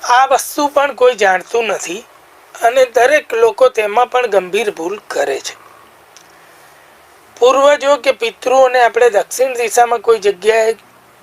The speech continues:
જેના ઘરે બેસાડ્યા હોય, તેમણે એક સ્થાન આપી અને બેસાડી દીધા. ત્યારબાદ મોટે ભાગે એવું બને છે કે તેની સામું પણ જોવાતું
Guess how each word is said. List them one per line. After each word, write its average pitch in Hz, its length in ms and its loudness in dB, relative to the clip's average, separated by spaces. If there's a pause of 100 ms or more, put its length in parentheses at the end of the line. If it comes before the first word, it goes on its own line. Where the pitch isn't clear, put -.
(160)
જેના 277 320 0
ઘરે 208 280 2
બેસાડ્યા 185 680 0
હોય, 120 200 -20 (400)
તેમણે 285 280 2
એક 285 100 -2
સ્થાન 269 360 0
આપી 294 320 0
અને 294 140 2
બેસાડી 269 540 0
દીધા. - 360 -16 (1200)
ત્યારબાદ 285 720 2
મોટે 214 720 0
ભાગે 262 380 2
એવું 240 240 2
બને 220 320 0
છે 262 160 -4
કે 262 140 -2
તેની 233 340 -2
સામું 180 420 -2
પણ 214 240 -2
જોવાતું 147 500 -8